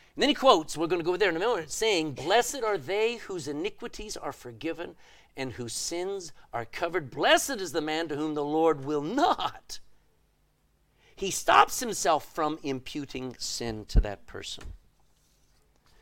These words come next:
Now, I want you to understand, David, uh, David describes the blessedness of not being condemned, and he could speak from experience.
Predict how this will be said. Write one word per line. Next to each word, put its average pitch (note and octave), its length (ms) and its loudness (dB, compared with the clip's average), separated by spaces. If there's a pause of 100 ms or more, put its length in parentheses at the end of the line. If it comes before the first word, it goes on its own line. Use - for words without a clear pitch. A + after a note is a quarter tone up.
(340)
Now, B2+ 80 -4
I - 20 0
want C4+ 160 -2
you A3 60 2
to - 20 0
understand, D3 540 -6 (1120)
David, D#3 540 4 (220)
uh, B2+ 280 6 (680)
David B3 400 0
describes G3 600 -2
the - 60 -4
blessedness D#3 1000 -6
of C3 140 -6
not F3 320 -8
being G3 240 -4
condemned, C#3+ 680 -4 (100)
and C#3+ 240 -6
he G#3+ 200 -8
could A#3 180 -12
speak - 320 -10
from E3+ 180 -10
experience. - 680 -10